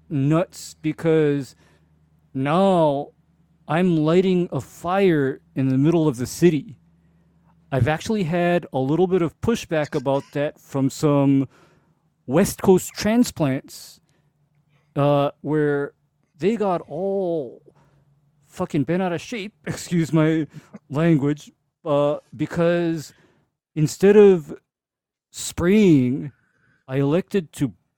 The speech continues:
burn off vegetation that was growing right near a storm runoff area. And that storm runoff, next stop for it is literally the Pacific Ocean.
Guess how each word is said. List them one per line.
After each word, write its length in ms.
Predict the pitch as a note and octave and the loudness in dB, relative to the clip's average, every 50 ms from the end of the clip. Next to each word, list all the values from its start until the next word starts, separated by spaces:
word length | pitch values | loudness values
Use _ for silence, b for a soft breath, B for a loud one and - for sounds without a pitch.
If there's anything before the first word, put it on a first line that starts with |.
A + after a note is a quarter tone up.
| _ _ | _ _
burn 340 | - D#3+ E3+ F#3 F#3 F#3+ F#3 | 0 2 4 6 6 6 6
off 600 | F#3+ F#3 F#3 F3 E3 D#3+ F#3 - - _ _ _ _ _ _ - | 4 4 2 2 0 -2 -4 -8 -16 _ _ _ _ _ _ -12
vegetation 880 | - G#2 D3+ D#3+ - F#3 E3+ - - F#3 G#3 G#3 F#3 - - E3+ D3 C#3+ | -4 -2 0 0 0 -2 -4 0 -2 -2 -2 -2 -6 -4 -2 0 0 0
that 100 | C3+ C3+ | 0 0
was 180 | C3+ C3 - - | -2 -2 -4 -6
growing 760 | - D3+ D3+ D#3 D#3+ E3 D#3+ D#3+ D#3 D3+ D3+ D3 - D3 - _ _ _ _ _ _ _ _ _ _ _ _ _ _ _ _ _ _ _ _ _ | -4 0 2 4 4 4 4 4 2 2 0 -2 -4 -8 -14 _ _ _ _ _ _ _ _ _ _ _ _ _ _ _ _ _ _ _ _ _
right 400 | - A#2 B2+ C#3+ D#3 F3 G3+ - - - | -14 -8 -4 0 0 0 0 -2 -2 0
near 640 | E3+ E3 D#3+ E3 E3 E3 E3 D#3+ D3+ D3+ D#3 - _ _ _ _ _ _ _ _ _ _ _ _ _ _ _ _ _ _ _ - | 2 4 6 6 6 4 4 2 0 -2 -4 -6 _ _ _ _ _ _ _ _ _ _ _ _ _ _ _ _ _ _ _ -20
a 80 | C#3+ A#2+ | -18 -16
storm 400 | - - - F3+ F3 F3 E3 D#3 | -12 -2 2 6 6 6 6 6
runoff 440 | C#3+ C#3 C3 C3 B2+ A#2+ - - C3 | 4 4 2 2 2 0 -2 -4 -4
area. 480 | B2 B2 B2 B2+ C3 - - - - _ _ _ _ _ _ _ _ _ _ _ _ - | -4 -4 -4 -4 -6 -8 -12 -16 -20 _ _ _ _ _ _ _ _ _ _ _ _ -6
And 100 | C#3 D3 D3 | -2 -2 -2
that 100 | C3+ - | -2 -2
storm 340 | - - F#3 F#3+ F#3+ F#3 | 0 4 6 6 6 6
runoff, 460 | E3+ D#3+ D#3 D3+ D3 C#3+ C#3 C3 - - | 6 6 6 4 4 2 0 -2 0 0
next 240 | C#3 E3 - - | 2 2 2 -2
stop 320 | - - F#3 F3+ F#3+ - - | -6 -2 -2 -2 -2 -2 -6
for 180 | - E3 D#3 C#3+ | -4 0 0 0
it 100 | C#3+ - - | 0 0 -2
is 160 | C3+ - C3 | -6 -6 -4
literally 460 | C#3 D3+ E3+ F3 F3 E3+ D#3+ F3 D#3+ | -2 0 2 4 2 2 2 0 -2
the 120 | B2+ C3 | -2 -6
Pacific 460 | - - - - - D3+ C3 A#2 - D#3 | -8 -8 -10 -6 -6 -6 -6 -2 0 0
Ocean. 460 | D3 D3 - - - - B2+ - | 0 0 0 -6 -12 -16 -18 -18